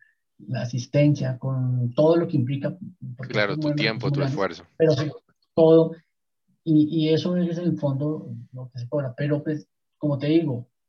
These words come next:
Speaker 1: lo que me tiene aquí satisfecho es, no vivo de esto, vivo para esto y es distinto, y los procesos que estamos desarrollando ahora son muy integrales, eh, son casi muy, eh,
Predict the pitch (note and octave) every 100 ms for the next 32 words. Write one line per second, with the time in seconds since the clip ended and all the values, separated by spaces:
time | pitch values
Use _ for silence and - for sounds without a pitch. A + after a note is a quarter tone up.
0 | - _ _ _ _ _ D#3 D3+ D3+ C#3+
1 | C#3 E3 F3+ F3+ G3+ G#3+ G3 - - C#3+
2 | D3 C#3 D#3 F#3+ F#3+ D#3+ D3 - _ _
3 | _ _ _ C3+ C3 D3 F3+ F#3+ F3+ E3
4 | D3 C#3+ - F#3+ - - D3 F3+ E3 E3+
5 | C#3+ C3+ B2+ D3+ C#3+ D3+ D3 D3+ C#3+ D3+
6 | - _ _ _ _ _ - D3+ C#3 C#3
7 | C#3 B2 - D3 D3 E3 E3+ - C#3+ D3+
8 | E3 D#3+ D3 C3+ C#3 D3 D3 D#3 F3+ F3+
9 | - - C#3+ C#3+ D3 D3+ D#3 D#3 D3+ D3
10 | C3 C3 E3 - _ _ _ _ _ _
11 | _ - C3 B2+ B2+ B2 A#2+ A2+ B2 _
12 | _ _ _ - D3 D3 C#3+ C3+ C#3+ D3
13 | D3 C#3 D3+ D3+ D3+ D3+ D3+ D3+ C#3 -
14 | _ C#3+ C3+ B2